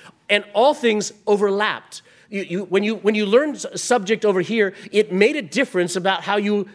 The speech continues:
did a subject over there. And so, uh, what, what we have to be very careful about is that we're not, we're not trade-oriented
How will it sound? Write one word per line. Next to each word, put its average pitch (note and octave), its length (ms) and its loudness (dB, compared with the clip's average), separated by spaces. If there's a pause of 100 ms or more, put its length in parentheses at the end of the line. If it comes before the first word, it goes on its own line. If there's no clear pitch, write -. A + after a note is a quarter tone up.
(120)
did G3+ 220 2
a F3+ 80 -2
subject G3 500 -2
over G3 220 2
there. F3+ 360 0 (680)
And F3+ 160 2
so, F#3+ 320 2 (260)
uh, D#3+ 180 -2 (300)
what, F3 320 -6
what E3 200 -2
we C4+ 160 2
have C4 160 0
to G3 80 -10
be F3+ 80 -2
very F#3 220 0
careful A3 340 0
about D#3 260 0
is D#3+ 80 -6
that F3+ 100 -2
we're F3 120 0
not, G#3 480 0 (640)
we're D#3+ 140 2
not G#3+ 340 0
trade-oriented C3 1300 0